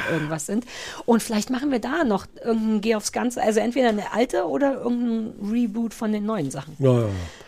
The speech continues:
Speaker 1: Ähm, ja. Also
Speaker 2: Guido
Speaker 1: ich
Speaker 2: Kanz,
Speaker 1: hatte
Speaker 2: der hat, der hat ganz lange Verstehen Sie Spaß moderiert.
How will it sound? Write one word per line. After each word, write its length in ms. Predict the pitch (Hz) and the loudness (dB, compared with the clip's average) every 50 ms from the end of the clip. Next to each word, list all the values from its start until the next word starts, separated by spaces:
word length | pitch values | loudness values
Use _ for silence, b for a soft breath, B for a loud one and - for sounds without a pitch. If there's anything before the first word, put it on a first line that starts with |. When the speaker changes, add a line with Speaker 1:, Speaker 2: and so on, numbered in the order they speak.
| - - | -4 0
Speaker 1:
Ähm, 420 | 233 202 214 220 214 208 208 208 | 2 2 4 2 2 2 0 2
ja. 160 | 196 180 - - - - - - - - - - | 0 0 -2 -2 -8 -18 -20 -20 -20 -18 -2 2
Also 180 | 208 247 - | 4 6 6
Speaker 2:
Guido 60 | 220 226 | 6 8
Speaker 1:
ich 40 | |
Speaker 2:
Kanz, 160 | 190 185 160 - | 8 8 8 10
Speaker 1:
hatte 40 | - | 10
Speaker 2:
der 80 | 175 | 8
hat, 140 | 190 202 185 185 | 8 8 8 6
der 60 | 196 | 4
hat 80 | 180 | 4
ganz 160 | 180 196 202 208 | 4 0 0 2
lange 200 | 202 202 196 180 | 2 2 2 2
Verstehen 300 | - 165 - 196 190 180 | 0 -2 -2 0 0 0
Sie 40 | 170 | -2
Spaß 240 | - 190 185 165 147 | -2 -2 -2 -2 -2
moderiert. 420 | 131 117 113 110 107 107 107 - | -2 -2 -2 -2 -2 -4 -4 -8